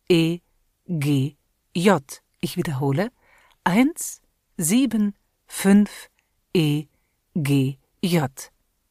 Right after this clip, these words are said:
Lösen Sie diesen am besten sofort ein unter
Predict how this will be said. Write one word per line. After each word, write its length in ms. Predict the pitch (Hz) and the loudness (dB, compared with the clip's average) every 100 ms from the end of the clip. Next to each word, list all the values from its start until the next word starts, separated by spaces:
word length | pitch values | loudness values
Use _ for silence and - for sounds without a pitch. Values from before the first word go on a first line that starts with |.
| _ _ | _ _
Lösen 440 | - 165 254 247 214 | 0 4 4 4 2
Sie 120 | 185 | 2
diesen 380 | 175 170 151 170 | 0 0 0 -2
am 120 | 147 | -2
besten 420 | 147 135 - 143 | -2 -4 -6 -6
sofort 640 | 135 143 - - - 233 - | -2 -2 -2 2 2 2 -2
ein 320 | 160 135 - | -2 -2 -4
unter 420 | 143 139 147 123 | -4 -4 -2 -6